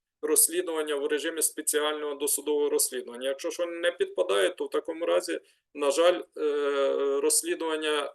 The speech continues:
е, спеціальне до них не може бути застосовано. Е, так, що стосується, е, процедури такого спеціального досудового розслідування, спеціального судового розгляду, або виникає питання, в чому ж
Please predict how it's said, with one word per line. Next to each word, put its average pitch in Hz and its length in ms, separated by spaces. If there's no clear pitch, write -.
е, 143 320
спеціальне 175 760
до 147 140
них 170 320
не 151 100
може 156 260
бути 147 280
застосовано. 123 680
Е, 147 220
так, 175 360
що 233 220
стосується, 208 960
е, 170 600
процедури 190 840
такого 170 380
спеціального 170 760
досудового 190 640
розслідування, 170 580
спеціального 170 600
судового 156 440
розгляду, 147 440
або 175 440
виникає 175 420
питання, 175 440
в - 80
чому 208 320
ж - 240